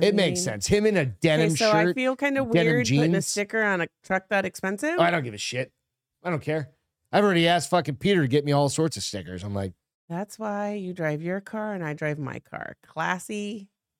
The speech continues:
Speaker 2: boy.
Speaker 1: It's fucking Truck,
Speaker 2: Classy.
Speaker 1: man. Right? So, cheers, you guys. Truck
Speaker 2: Woo,
Speaker 1: Norris
Speaker 2: that
Speaker 1: is
Speaker 2: Topo
Speaker 1: the
Speaker 2: Chico gave me
Speaker 1: name.
Speaker 2: a
Speaker 1: Took me a
Speaker 2: buzz.
Speaker 1: few
Speaker 2: What the
Speaker 1: weeks.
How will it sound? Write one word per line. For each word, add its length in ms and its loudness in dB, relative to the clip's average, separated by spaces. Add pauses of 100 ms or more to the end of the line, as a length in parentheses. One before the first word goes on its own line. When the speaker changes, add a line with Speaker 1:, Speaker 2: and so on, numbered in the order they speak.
(100)
Speaker 2:
boy. 400 -6
Speaker 1:
It's 120 -8 (140)
fucking 340 2
Truck, 360 2
Speaker 2:
Classy. 640 2
Speaker 1:
man. 60 -4
Right? 320 2
So, 380 2 (380)
cheers, 340 4
you 60 0
guys. 400 4
Truck 340 2
Speaker 2:
Woo, 120 6
Speaker 1:
Norris 480 4
Speaker 2:
that 220 -4 (280)
Speaker 1:
is 520 4
Speaker 2:
Topo 200 4
Speaker 1:
the 100 6
Speaker 2:
Chico 160 4
gave 200 4
me 80 4
Speaker 1:
name. 80 4
Speaker 2:
a 40 0
Speaker 1:
Took 180 2
me 100 4
a 20 2
Speaker 2:
buzz. 60 -2
Speaker 1:
few 180 4
Speaker 2:
What 60 6
the 100 4
Speaker 1:
weeks. 260 -4